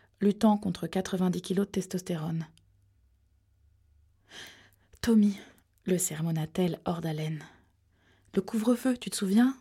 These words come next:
On va pas commencer notre nouvelle relation avec moi qui serait privée de sortie. » Il sourit,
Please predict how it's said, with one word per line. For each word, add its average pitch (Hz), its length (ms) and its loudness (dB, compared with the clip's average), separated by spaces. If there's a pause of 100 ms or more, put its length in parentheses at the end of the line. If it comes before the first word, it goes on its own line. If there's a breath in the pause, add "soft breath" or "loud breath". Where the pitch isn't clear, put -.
(120)
On 196 40 0
va 185 80 4
pas 190 140 0
commencer 185 360 2
notre 185 260 0
nouvelle 180 260 0
relation 175 420 2
avec 180 240 0
moi 208 220 4
qui 233 100 -6
serait 180 200 -6
privée 180 260 -2
de 180 80 -8
sortie. » 208 420 -6 (1700)
Il 190 140 4
sourit, 190 500 0